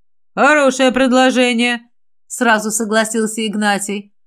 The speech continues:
«Вот в следующее воскресенье его и проведем», поведал он нам, нисколько не смущаясь, что распоряжается в чужом доме.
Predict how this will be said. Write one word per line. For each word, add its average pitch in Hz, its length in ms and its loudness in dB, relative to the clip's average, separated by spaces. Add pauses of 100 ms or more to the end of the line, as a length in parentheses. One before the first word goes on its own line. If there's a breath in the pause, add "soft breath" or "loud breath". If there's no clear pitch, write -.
(160)
«Вот 320 340 2
в - 60 -8
следующее 269 580 0
воскресенье 262 680 2
его 240 140 4
и 294 100 4
проведем», 196 760 0 (540)
поведал 220 520 0
он 220 200 -4
нам, 403 300 2
нисколько 330 600 -2
не 220 140 -4
смущаясь, 349 680 -2
что 262 200 -2
распоряжается 247 800 -2
в - 60 -18
чужом 214 460 -4
доме. 160 460 -8